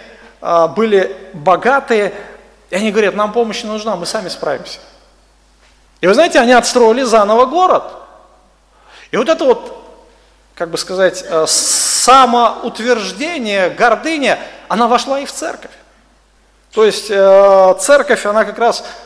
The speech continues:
жила вот именно таким, таким настроением самодостаточности. Поэтому Христос и обличает ее. А к Тимофею апостол Павел пишет,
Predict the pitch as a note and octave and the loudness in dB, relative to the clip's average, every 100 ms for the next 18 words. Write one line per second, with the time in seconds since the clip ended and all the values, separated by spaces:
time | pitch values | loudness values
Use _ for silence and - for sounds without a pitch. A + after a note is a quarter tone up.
0 | - C#3+ E3 A3 D4+ B3+ A3+ A3 A#3+ A#3+ | -14 -8 -2 -2 0 0 0 -2 -6 -4
1 | A3+ - - - - G#3 - C#4 C4+ G#3+ | -4 -4 -10 -20 -10 -8 -6 -6 -4 -6
2 | - G#3 - A#3 G#3+ - G3 G3+ C#4 A#3 | -6 -6 -4 -2 0 0 0 0 -2 -2
3 | F#3+ F3+ F3 - - - - A#3 A3 G#3+ | 2 2 2 -4 -12 -6 -2 -2 0 -2
4 | E3 G#3+ - B3+ A#3 E3 - C3 A#2+ - | 2 0 2 2 2 0 -6 -10 -12 -14
5 | C3 - - _ - E3 A#3 G#3+ A3 G#3+ | -16 -18 -20 _ -4 2 2 2 2 0
6 | A3 F#3 - F#3+ F#3 A3 - D#4 G3 - | 2 2 2 0 0 -2 0 2 2 2
7 | D3 C3 - - - - - - - D#3+ | -4 -6 -10 -20 -20 -20 -20 -10 -4 -2
8 | B3 B3+ B3 D4 D4 A3+ B3+ - A3 C4+ | 0 0 0 0 -2 0 -2 -2 -6 -4
9 | C4 A#3+ A#3 D#4 - D#3+ | -4 -4 -6 -8 -6 -6